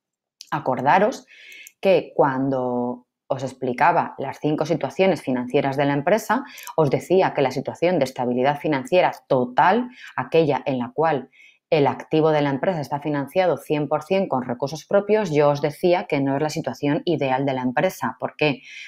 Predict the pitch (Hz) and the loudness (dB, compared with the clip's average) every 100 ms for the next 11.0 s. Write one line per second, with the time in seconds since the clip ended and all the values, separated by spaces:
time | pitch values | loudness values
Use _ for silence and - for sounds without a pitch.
0 | - 151 143 160 131 123 185 185 190 - | -2 0 2 2 2 2 2 2 2 2
1 | - - 180 131 - 165 165 143 127 170 | 2 0 2 2 2 2 4 2 4 4
2 | 147 127 123 123 117 120 139 - 160 160 | 4 2 2 0 0 0 0 0 -2 -2
3 | - 214 214 247 - - _ 202 202 214 | 2 4 4 0 -10 -20 _ 2 4 2
4 | 247 - - _ _ 202 190 156 175 208 | 0 -4 -20 _ _ 2 4 4 2 2
5 | 214 247 - - 156 139 - 131 160 175 | -2 -2 -2 0 0 0 -4 -2 -2 -2
6 | - - 143 - 202 226 233 147 139 151 | -2 -2 -2 0 0 0 0 0 0 0
7 | 131 123 147 131 - 117 - 113 117 120 | 0 0 -2 -2 -2 -8 -6 -12 -12 -6
8 | 156 165 170 - 170 185 208 165 - - | -4 -2 -4 0 2 2 4 2 2 0
9 | 147 139 165 165 123 - 127 123 120 - | 0 2 2 0 -2 -2 -2 -2 -4 -12
10 | _ 139 139 131 139 123 120 - 156 | _ 0 0 2 2 2 0 -4 -8